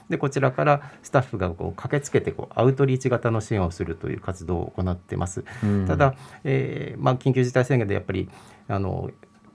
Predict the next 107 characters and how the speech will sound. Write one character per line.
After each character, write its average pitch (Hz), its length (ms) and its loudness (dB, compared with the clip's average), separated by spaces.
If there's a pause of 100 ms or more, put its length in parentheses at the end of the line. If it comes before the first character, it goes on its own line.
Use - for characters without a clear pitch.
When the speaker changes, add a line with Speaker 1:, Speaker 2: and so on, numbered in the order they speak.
(120)
Speaker 1:
フ - 120 -10
ァ 110 60 0
ー 107 40 -2
ス - 40 -10
ト 107 80 -4
フ 113 100 -2
ー - 20 0
ド 104 100 2
店 87 200 -2
の 85 200 -4
こ - 100 -6
う - 20 0
営 90 80 0
業 92 120 0
時 90 120 -4
間 85 140 -2
が - 100 -6
短 98 240 -4
縮 - 160 -12
さ 101 160 -2
れ 101 60 -2
る 110 80 -6
と、 151 120 -2
な 117 100 0
か 123 100 0
な 120 60 -2
か 113 60 -4
そ 117 140 -2
う 110 80 0
い 110 100 -4
う - 20 -4
エ - 60 -4
ス - 80 -8
オ 139 40 2
ー - 20 2
エ 123 40 0
ス 147 100 -6
も 190 60 0
出 104 120 0
し 113 100 -4
に 98 100 -2
く 92 120 -12
く - 100 -6
な 101 100 0
る 127 120 0
と 131 100 -8
い 90 40 -4
う - 20 -
よ 90 40 -4
う - 40 -4
な 90 40 -4
問 87 200 -6
題 87 100 -6
は - 100 -6
あ - 60 -4
る - 80 -12
と - 140 -14
思 - 100 -12
い - 40 -12
ま - 40 -14
す。 - 80 -10
Speaker 2:
そ 110 120 0
う 90 60 -4
で 85 80 -6
す - 60 -10
ね。 117 280 -2
充 127 220 2
電 147 140 0
な 151 100 4
ど 107 80 0
い 104 80 0
ろ 143 120 2
ん 147 40 2
な 139 140 2
機 135 140 -8
能 117 100 4
も 80 240 -6
あ 98 60 -6
っ 95 40 -12
た - 120 -10
り - 80 -16
し - 100 -12
ま 85 80 -6
す - 140 -12
も 78 100 -10
ん 85 60 -10
ね。 113 240 -2 (260)
そ - 140 -6
う 165 40 -2
し 165 40 -8
た 196 60 6
中 180 100 6
で、 131 60 6
こ 143 120 2
の 131 60 6
冬 160 260 2
の 190 80 4
中 190 220 2
で 95 100 -4
す 90 100 -12
か - 120 -8
ら、 101 180 0
よ 98 100 -4
り 123 100 0
寒 160 280 0
く - 100 -6
て 107 240 -4